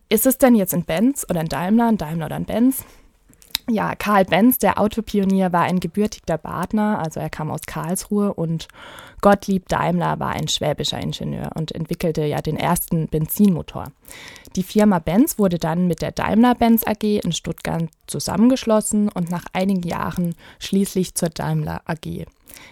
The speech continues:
Ist dies etwa ein Grund für die Badner, ein bisschen eingeschnappt zu sein, <laughs> da das Benz nicht mehr im Namen ist? Oder vielleicht einfach nur, weil sie Nachbarn, weil sich Nachbarn gerne necken.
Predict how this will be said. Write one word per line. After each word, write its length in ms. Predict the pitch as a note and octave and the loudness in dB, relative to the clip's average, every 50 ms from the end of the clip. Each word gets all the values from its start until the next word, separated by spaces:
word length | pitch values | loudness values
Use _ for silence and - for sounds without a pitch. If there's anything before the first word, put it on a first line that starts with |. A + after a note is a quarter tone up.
| - _ | -10 _
Ist 220 | F#3 F3 - - - | -6 -6 -6 -8 0
dies 240 | G3 A3 D4 A4+ - | 2 2 2 2 2
etwa 220 | - G3+ - - | -2 -2 -2 -2
ein 180 | - E3+ E3+ D#3+ | -4 -4 -4 -6
Grund 320 | - - G3 G3+ B3 C4 | -4 -2 0 0 0 0
für 160 | - - F3+ | -2 -4 -4
die 80 | D#3+ E3 | -2 -4
Badner, 440 | D#3+ - - D3+ E3 F3 - G3 F3+ | -4 -4 -4 -4 -6 -4 -4 -4 -4
ein 120 | - F3 | -4 -4
bisschen 320 | D#3+ - D#3 - D#3+ D#3 - - | -6 -8 -8 -6 -6 -8 -8 -8
eingeschnappt 640 | E3 E3+ F3 F#3 G#3 G3+ - - G#3+ G#3 - - - | -6 -4 -2 -2 -2 -2 -2 -2 -2 -2 -4 -6 -6
zu 80 | G3 | -6
sein, 420 | F#3 - G3+ G3 G3+ G#3 G#3 G3+ - - - - - | -2 -2 -2 0 0 0 0 0 -2 -6 -12 -12 -10
<laughs> 260 | - - - - - - | -8 -8 -8 -10 -6 -2
da 160 | - F3+ E3 | -2 0 2
das 200 | E3+ E3 - - | 2 0 0 0
Benz 360 | - F3 E3+ F#3 A3 - - | 0 2 2 2 0 0 0
nicht 220 | F3 F3+ F3+ - | 0 0 0 0
mehr 140 | F#3+ F3+ D#3+ | 0 0 0
im 100 | D#3+ D#3+ | 0 0
Namen 380 | D#3 D3+ D#3+ E3 F3 G3 A3 A3+ | -2 -2 -2 0 2 2 2 2
ist? 260 | C#4 C4+ C4 - - - _ - - - - - - - - - - - - - | 2 -2 -2 -4 -10 -18 _ -20 -18 -18 -16 -18 -18 -18 -20 -20 -20 -20 -4 2
Oder 280 | D#4 E4 E4 E4 D4+ C#4 | 4 6 6 6 4 4
vielleicht 300 | B3 G#3+ G#3 - - - | 4 2 0 2 4 4
einfach 320 | F3+ G3 G3+ G#3+ G3+ F#3 | 4 4 4 2 0 2
nur, 300 | G3 G3 G3 F#3+ F#3+ F#3 - | 2 2 4 2 0 0 0
weil 260 | F3+ E3+ E3+ F#3 F#3 | 0 2 2 2 2
sie 120 | - G3 E3+ | 2 0 0
Nachbarn, 680 | D#3 D3+ D#3+ - - - - D#3+ D#3+ D#3+ E3+ E3+ E3+ - | 0 0 -4 -4 -4 -4 -2 -2 -2 -2 -4 -6 -6 -4
weil 160 | - F#3 F3+ F3+ | -2 -2 0 0
sich 200 | - F3 - - | -2 -2 -2 -2
Nachbarn 520 | E3 D#3+ - - - D3+ D3+ C#3+ - - | -2 -2 -4 -4 -4 -4 -4 -4 -6 -6
gerne 340 | F3 - D3+ C#3+ E3+ E3+ E3+ | -6 -6 -4 -2 -2 -2 0
necken. 500 | D3+ C#3 D#3 - - - E3 - - | -2 -2 -4 -6 -6 -6 -6 -6 -6